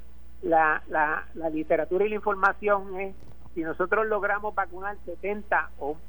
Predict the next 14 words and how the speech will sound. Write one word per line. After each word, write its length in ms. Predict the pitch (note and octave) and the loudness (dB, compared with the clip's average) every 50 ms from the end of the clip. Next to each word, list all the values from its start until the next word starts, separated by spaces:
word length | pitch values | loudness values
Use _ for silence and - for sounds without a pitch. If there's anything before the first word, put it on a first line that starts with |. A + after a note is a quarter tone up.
| - - | -6 -2
o 80 | F3 D3+ | 0 0
un 140 | D#3 F3+ F3 - | 0 0 0 2
setenta 440 | G3+ G3+ F#3+ G3 G3+ G3+ F#3+ G3+ F#3+ | 2 2 2 0 -2 2 4 4 4
por 200 | F#3+ F#3+ F3+ F3 | 4 2 -2 0
ciento 500 | F#3+ G3 F#3+ F#3+ F#3+ - F#3+ F#3+ F#3+ - - - - - - - - - - - - | -2 -2 -2 -2 -2 -4 -2 -2 -2 -4 -6 -8 -10 -10 -10 -10 -10 -10 -10 -10 -4
de 160 | B3+ F3+ D#3+ | 0 2 4
la 140 | D#3+ F3 F3 | 4 4 4
población 500 | - F3+ F3 F3+ F3 E3 F3 F#3+ G3+ G#3 | 2 0 0 2 0 0 0 -2 -2 -2
de 80 | G3+ G3 | -2 -4
Puerto 280 | - G3 F#3+ - G3 F#3 | -4 -4 -4 -2 -2 -2
Rico 280 | F3+ F#3+ F#3 F3 F#3+ | -2 -4 -4 -4 -2
o 160 | G3 F#3+ F3+ E3+ | -2 -2 0 2
más, 200 | F#3 F#3+ F#3+ F3 - - - - - - - - - - - - - - - - - | 2 2 2 0 -4 -10 -10 -10 -10 -10 -10 -10 -10 -10 -10 -10 -10 -10 -8 -8 -6
estamos, 540 | D#3+ - - - E3 E3+ F3+ F#3+ G3+ - | -6 0 2 2 2 4 2 0 0 -2